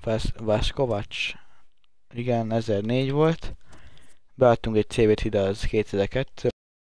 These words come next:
Még egy C B-t az helyre. Kétezer-öt. Hát igazából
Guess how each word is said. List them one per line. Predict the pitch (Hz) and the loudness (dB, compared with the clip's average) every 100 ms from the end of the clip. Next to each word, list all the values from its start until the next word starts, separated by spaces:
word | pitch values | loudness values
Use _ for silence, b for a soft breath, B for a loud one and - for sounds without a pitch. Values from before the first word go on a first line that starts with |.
| _ _ _ - - - - - - - - - - - | _ _ _ -20 -18 -18 -20 -20 -20 -20 -20 -20 -20 -10
Még | 127 123 | 0 4
egy | 113 | 4
C | - 113 107 | 4 2 2
B-t | 107 - | 2 -2
az | - - - - - _ _ _ _ _ _ - - | -8 -12 -12 -14 -16 _ _ _ _ _ _ -12 -4
helyre. | 107 104 104 110 - - - - - - - - - - - - - - - - - - - - - - - | 0 0 -2 -4 -12 -16 -16 -18 -20 -20 -20 -20 -20 -20 -20 -20 -20 -20 -20 -20 -20 -20 -20 -20 -20 -20 -20
Kétezer-öt. | - 113 - - 113 147 - - - - - b b b b - - - - - | -12 -10 -8 0 4 2 2 -8 -10 -14 -16 b b b b -20 -20 -20 -20 -12
Hát | - | -2
igazából | 147 147 147 | 4 6 6